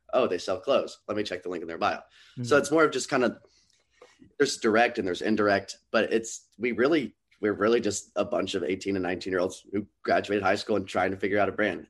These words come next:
Speaker 1: Um, when we first started, I mean, the organization too, of just trying to figure out, like, Ryan, he's one of our best friends, but he's also our boss. And it's, it's complicated trying to figure out, okay, where's the line of how we can separate work and friendship too?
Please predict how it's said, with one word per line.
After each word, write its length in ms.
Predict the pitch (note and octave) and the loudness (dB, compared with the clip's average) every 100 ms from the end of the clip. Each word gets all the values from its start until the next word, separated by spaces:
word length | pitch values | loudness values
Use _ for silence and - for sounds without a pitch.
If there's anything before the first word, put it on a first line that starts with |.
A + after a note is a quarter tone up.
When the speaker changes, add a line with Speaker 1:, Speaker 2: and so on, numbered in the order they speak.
| _ | _
Speaker 1:
Um, 440 | - F#2+ F#2 F2 - _ _ _ _ _ _ _ _ - | -4 -2 -2 -4 -10 _ _ _ _ _ _ _ _ 0
when 200 | G#2+ G2 | 0 2
we 140 | G#2+ | -2
first 360 | G#2 G#2 G#2+ - | 0 0 0 0
started, 380 | F#2+ G#2+ A2+ | 2 4 2
I 60 | F#2 | 2
mean, 240 | F#2 F2 - _ - | -2 -4 -8 _ -4
the 100 | F2 | 0
organization 720 | A2+ A2 F2+ F2+ G2 - F#2 | 2 0 0 -2 -2 -4 -6
too, 400 | - F#2+ F2+ D#2+ _ | -2 0 0 -4 _
of 160 | F#2+ - | -6 -4
just 220 | F#2 - | -8 -4
trying 160 | G2 | -4
to 60 | F#2 | -2
figure 200 | G2 F2+ | -4 0
out, 160 | F#2+ E2 | 0 0
like, 200 | D#2+ - _ _ _ _ | -6 -14 _ _ _ _
Ryan, 360 | A2+ A#2 F#2 D#2 _ | 0 2 0 -4 _
he's 280 | G#2+ G2 - F#2 | -6 -6 -8 -18
one 220 | G#2 A#2 | -4 -2
of 80 | G#2+ | 0
our 100 | G#2 | 0
best 220 | G#2+ G#2 | 0 -2
friends, 360 | - G#2+ E2+ - | -2 -2 -4 -8
but 120 | F#2+ | -6
he's 120 | F#2+ | -4
also 240 | F#2 - F2 | -4 -4 -8
our 60 | |
boss. 440 | D#2+ F#2+ C#2 - - _ | -2 -2 -2 -10 -20 _
And 120 | F2+ | -8
it's, 260 | F2+ - - _ _ _ | -8 -10 -18 _ _ _
it's 120 | G#2 - | -12 -6
complicated 520 | F#2+ F2+ F#2 F#2 F2+ | -6 -6 -4 -4 -4
trying 180 | - F2+ | -6 -8
to 80 | E2+ | -6
figure 260 | F#2+ F2 | -4 -2
out, 220 | F2 D#2 - _ - | -2 -4 -12 _ -10
okay, 200 | A2 G2 | -4 -2
where's 260 | F#2+ F#2 - | 0 -2 -2
the 60 | |
line 200 | F2+ F2+ | -6 -4
of 100 | F2+ | -6
how 160 | G2 F#2 | -4 -4
we 60 | F#2 | -4
can 100 | E2 | -8
separate 460 | - F#2 F2 E2 | -8 -6 -4 -4
work 180 | F2+ - | -6 -8
and 120 | D#2+ - | -12 -10
friendship 400 | E2+ D#2+ D2 - | -10 -8 -12 -10
too? 180 | - | -10